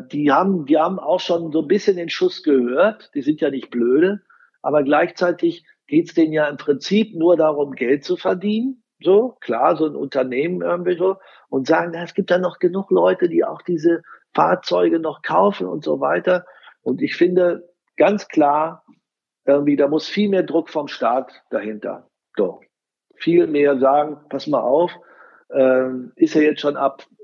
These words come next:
weiß jetzt nicht genau wieder das Datum, aber irgendwann gibt's, ist ja, gibt's ja, wir dürfen ja keine Verbrenner mehr gebaut werden. Irgendwie,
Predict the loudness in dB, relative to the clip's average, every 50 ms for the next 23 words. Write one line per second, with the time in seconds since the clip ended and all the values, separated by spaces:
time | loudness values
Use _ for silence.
0 | _ _ -2 0 0 2 0 -2 -6 -6 -10 -6 -4 -4 -2 0 0 0 0 0
1 | -2 -2 -2 0 0 0 0 0 -2 -4 -4 -2 -2 -2 -4 -2 -4 -2 0 0
2 | 0 0 2 -2 -2 -2 -4 -4 -2 -2 0 2 4 4 4 2 0 -4 -4 -4
3 | -4 -2 -2 -2 -2 -2 -4 -2 -2 -2 -2 -2 -4 -6 -4 -2 -2 -4 -2 -2
4 | -4 -6 -2 -2 -2 0 0 0 2 2 2 2 2 0 0 0 -4 0 2 4
5 | 4 4 2 0 -2 0 0 0 -2 -6 _ _ -20 _ _ _ _ _ 0 0
6 | 2 2 0 0 2 2 2 2 0